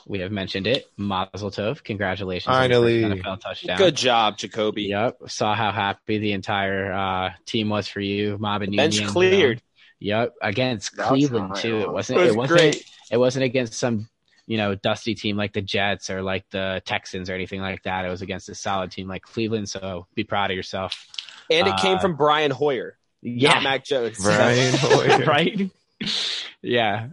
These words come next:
Speaker 1: Um, but at the same time, Ramondre Stevenson went off in your flex, twenty-seven points. Good pickup. Solid,
Speaker 3: Thank you.
Speaker 1: solid rookie picked up
Speaker 4: Yeah.
Speaker 1: on what,
Speaker 3: Great
Speaker 1: waiver?
Speaker 3: free waiver claim.
Speaker 1: Yep.
Speaker 3: Yep.
Speaker 1: That's tenth round
Speaker 4: Yeah,
Speaker 1: right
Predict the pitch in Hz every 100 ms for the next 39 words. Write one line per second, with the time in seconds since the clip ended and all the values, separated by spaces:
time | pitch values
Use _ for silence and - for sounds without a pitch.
0 | - 110 110 107 107 104 101 - _ -
1 | - _ _ - - 120 107 - 123 120
2 | 120 135 120 113 123 120 113 110 113 113
3 | 107 - 110 104 98 104 98 95 - 110
4 | 107 95 - _ - 107 95 95 90 87
5 | 98 87 92 - 110 92 - 87 87 92
6 | 90 87 - - 92 98 92 95 - -
7 | - 98 92 101 101 113 135 - 101 -
8 | - 110 95 87 101 98 92 92 - 98
9 | 98 95 - 110 - 92 90 90 - 98
10 | 90 123 107 101 110 104 123 135 120 123
11 | 127 131 139 143 160 - _ - 90 95
12 | 87 - _ _ _ _ _ _ - -
13 | _ - 90 - - 98 92 - 87 85
14 | 87 85